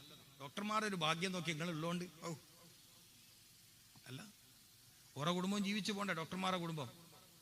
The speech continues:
ഡോക്ടർമാരെല്ലാം ഇനി ബിസ്ക്കറ്റ് സ്വർണത്തിന്റെ ആറ്റം വാങ്ങേണ്ടി വരും. അത്രയും പൈസ ഉണ്ട് ഡോക്ടർമാരെല്ലാം കയ്യിൽ.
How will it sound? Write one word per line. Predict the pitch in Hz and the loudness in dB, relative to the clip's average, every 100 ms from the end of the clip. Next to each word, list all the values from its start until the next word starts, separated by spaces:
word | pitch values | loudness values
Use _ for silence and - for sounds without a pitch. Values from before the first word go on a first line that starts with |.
| - - - - - - - - - - - - - - | -20 -20 -20 -20 -20 -20 -20 -20 -20 -20 -20 -20 -20 -12
ഡോക്ടർമാരെല്ലാം | - 123 185 202 214 233 240 | -8 -2 2 6 6 6 6
ഇനി | 202 | 4
ബിസ്ക്കറ്റ് | 175 - 220 | 2 4 2
സ്വർണത്തിന്റെ | - 185 196 220 233 | 6 6 6 4 6
ആറ്റം | 233 220 | 6 6
വാങ്ങേണ്ടി | 202 196 190 | 6 6 6
വരും. | 170 | 6
അത്രയും | - 226 240 | 4 0 2
പൈസ | 226 254 | 2 4
ഉണ്ട് | 262 294 | 2 2
ഡോക്ടർമാരെല്ലാം | 247 208 220 220 214 208 | -2 -2 0 0 0 0
കയ്യിൽ. | 196 | 0